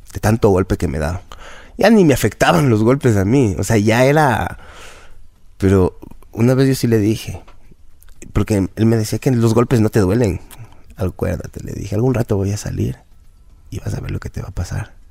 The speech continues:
Cuando yo salga te voy a matar". ¡Pah! Me caían los golpes. "Párale otra vez". Y esposado. Porque, obvio, pues, como es lógico, me defendía, me cubría para que no me peguen.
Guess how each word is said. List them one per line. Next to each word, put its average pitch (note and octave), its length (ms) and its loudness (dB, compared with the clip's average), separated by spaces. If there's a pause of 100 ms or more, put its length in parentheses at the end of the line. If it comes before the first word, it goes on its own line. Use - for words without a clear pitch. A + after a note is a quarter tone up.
Cuando F#2 180 -6
yo F#2 60 -4
salga G#2+ 220 -4
te - 100 -6
voy F2 140 -2
a G2 40 0
matar". F#2 440 -8 (380)
¡Pah! G#2+ 280 0
Me F#2+ 120 -2
caían F2 240 0
los E2+ 120 -4
golpes. - 480 -8 (160)
"Párale F#2 340 -4
otra E2+ 240 -10
vez". - 340 -14
Y G2 120 2
esposado. - 580 0 (260)
Porque, - 180 -10
obvio, G#2 280 0 (160)
pues, A2 160 -2 (100)
como B2 280 2
es B2+ 60 2
lógico, C3+ 340 2
me G#2+ 100 2
defendía, G2+ 480 0
me G#2+ 140 -2
cubría G#2+ 320 -2
para G2+ 160 -6
que - 100 -8
no A2 100 -2
me A#2+ 120 -2
peguen. G2+ 360 -4